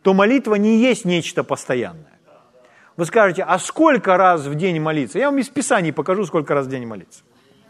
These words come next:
Ну, если Библия поднимает вопрос,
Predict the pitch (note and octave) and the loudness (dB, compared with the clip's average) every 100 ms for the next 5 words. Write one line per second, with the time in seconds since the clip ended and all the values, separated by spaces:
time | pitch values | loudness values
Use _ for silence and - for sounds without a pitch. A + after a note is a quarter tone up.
0 | - _ _ _ _ _ _ _ _ _ | -20 _ _ _ _ _ _ _ _ _
1 | _ _ _ _ _ _ _ _ _ _ | _ _ _ _ _ _ _ _ _ _
2 | _ E4+ C#4+ A#3 A#3 G#3 F#3 F3 E3+ F3 | _ -2 2 4 6 6 4 4 0 0
3 | E3+ D3+ C3+ C#3 E3+ C#4 D#4+ - | 0 0 -2 -2 -4 -2 -6 -6